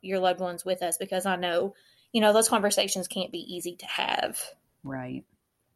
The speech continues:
Speaker 1: Um, the case we're talking about today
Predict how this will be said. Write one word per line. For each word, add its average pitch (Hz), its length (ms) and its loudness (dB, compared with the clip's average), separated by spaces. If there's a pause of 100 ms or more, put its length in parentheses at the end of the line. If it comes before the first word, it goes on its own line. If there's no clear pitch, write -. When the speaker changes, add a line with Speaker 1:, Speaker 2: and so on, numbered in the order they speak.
(640)
Speaker 1:
Um, 220 160 2
the 208 80 2
case 294 240 2
we're 554 80 6
talking 226 340 4
about 190 240 2
today 220 1000 2